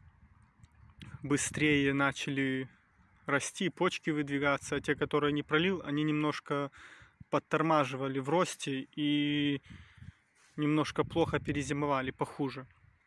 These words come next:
Поэтому для себя я решил, что влагозарядный полив на винограднике обязателен. Не говорю, что это, ну,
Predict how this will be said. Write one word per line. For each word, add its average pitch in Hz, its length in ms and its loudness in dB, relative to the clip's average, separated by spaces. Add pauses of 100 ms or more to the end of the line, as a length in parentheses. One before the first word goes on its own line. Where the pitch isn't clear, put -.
(580)
Поэтому 143 360 2
для 135 160 0
себя 170 340 2
я 156 220 4
решил, 147 420 -2
что 143 400 -2 (300)
влагозарядный 139 840 2
полив 156 540 0
на 143 180 2
винограднике 139 880 -2
обязателен. 139 1000 0 (680)
Не 143 140 2
говорю, 156 340 4
что 143 300 -2
это, 135 340 -2
ну, 135 300 -2